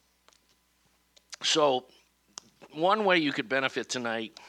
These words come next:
is just by taking this in, taking some notes.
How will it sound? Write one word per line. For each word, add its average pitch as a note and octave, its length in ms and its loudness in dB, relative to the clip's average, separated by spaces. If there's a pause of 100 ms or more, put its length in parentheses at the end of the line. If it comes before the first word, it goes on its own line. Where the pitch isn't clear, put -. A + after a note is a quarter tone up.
(280)
is A2 160 -2
just D3 340 0
by B2 340 2 (1120)
taking F3 400 -2
this D3+ 220 -2
in, B2+ 300 0 (400)
taking E3 360 0
some D#3+ 240 -4
notes. B2 420 0